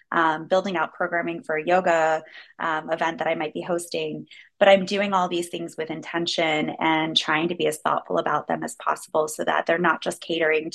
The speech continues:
to others, but they're also being able to cater to myself. And I think it was just a shift of perspective and a shift of, um, you know, a lifestyle change as well. Like, I just, I don't do all the same things. Like, I don't go out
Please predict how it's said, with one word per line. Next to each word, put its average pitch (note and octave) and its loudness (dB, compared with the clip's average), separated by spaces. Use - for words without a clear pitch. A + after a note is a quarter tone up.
to D#3 -2
others, F#3+ 6
but E3+ -6
they're E3 -4
also E3 -6
being D#3+ -4
able D3+ 0
to D#3 -2
cater D3+ 0
to - -8
myself. - -2
And F#3+ 4
I G3+ 8
think G#3+ 4
it G#3 4
was G3+ 4
just F3 2
a E3+ 0
shift - -2
of D#3+ -2
perspective D#3 -2
and E3 0
a E3+ -2
shift - 0
of, D3+ 2
um, D3+ 0
you E3 -2
know, D#3+ -2
a E3 0
lifestyle D3 0
change D3+ -2
as C#3+ -10
well. D#3 2
Like, - -4
I D3 -2
just, - -8
I - 0
don't D#3 0
do G3 4
all F3+ 6
the F#3+ -2
same E3+ -2
things. D#3+ -4
Like, D#3+ -4
I F3 2
don't F#3+ 0
go G3 2
out F3+ 0